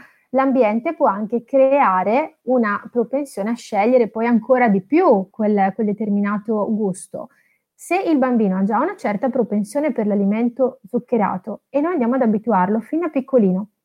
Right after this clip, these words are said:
durante lo svezzamento, con alimenti che sono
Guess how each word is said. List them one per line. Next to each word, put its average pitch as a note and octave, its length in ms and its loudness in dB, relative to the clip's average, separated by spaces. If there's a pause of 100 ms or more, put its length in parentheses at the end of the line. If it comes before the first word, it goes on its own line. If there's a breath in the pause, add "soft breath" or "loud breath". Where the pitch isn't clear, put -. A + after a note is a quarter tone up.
(140)
durante C4 360 0
lo C4 60 6
svezzamento, G#3+ 800 -2
con B3 180 -2
alimenti G#3 560 -2 (240 soft breath)
che - 140 -2
sono - 460 0